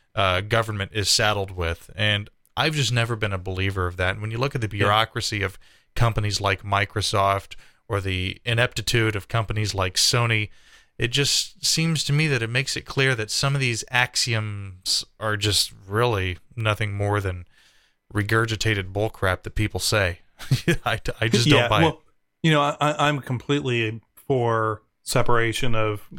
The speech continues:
Speaker 2: government from my personal life. I have a very strict or very narrow view of what I want government to be involved in,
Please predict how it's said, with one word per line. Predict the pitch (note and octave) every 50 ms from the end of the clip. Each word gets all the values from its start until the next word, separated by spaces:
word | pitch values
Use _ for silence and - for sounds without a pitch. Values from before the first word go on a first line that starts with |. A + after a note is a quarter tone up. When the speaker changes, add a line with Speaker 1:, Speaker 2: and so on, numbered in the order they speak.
| - - - - - - - D3 C3+
Speaker 2:
government | B2+ B2+ A#2+ A#2 A#2+ A#2 A#2 A#2 - -
from | - A#2+
my | A2 G#2
personal | G2+ - B2 A#2 - - B2 A#2
life. | A2+ A2+ A2 A2 A2 -
I | A2
have | A2 A2
a | A2 G#2
very | G2+ G2+ A2 A#2 A#2 A#2 A2+ A2 G#2
strict | - - - B2 A2+ A2 G#2+ - _
or | B2+ A#2
very | G#2+ A2+ B2 A#2+ A2+ A2+
narrow | A2+ A2+ A2+ A2+ A2+ A2 G#2+
view | G#2+ A2+ A2+ A2+
of | A2 G2+
what | G#2+ G#2+ G#2+ G#2+
I | G#2+
want | G#2+ A2 A2 G#2+ G#2
government | A#2 A2 A2 A2 A2 G#2
to | -
be | A#2 A2
involved | G#2+ G#2 G#2+ G#2+ G#2 G#2+ G#2+ A2
in, | A#2 A2+ A2 A2 A2+ A#2 A2+